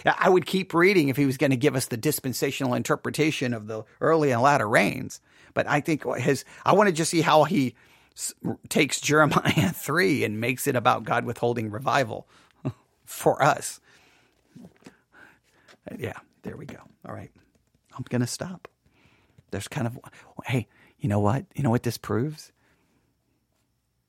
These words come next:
Proves what you can accomplish when you have a studio <laughs> upstairs in your house, right? You, you can go live whenever you want.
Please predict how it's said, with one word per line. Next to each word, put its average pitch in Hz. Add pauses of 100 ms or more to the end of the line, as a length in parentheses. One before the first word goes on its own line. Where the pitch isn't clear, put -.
(440)
Proves 135
what 131
you 180
can 135
accomplish 123
when 123
you 113
have -
a 123
studio - (280)
<laughs> -
upstairs 135
in 123
your 120
house, 127
right? - (280)
You, 151 (220)
you 151
can 151
go 139
live 123 (340)
whenever 135 (220)
you 113
want. 156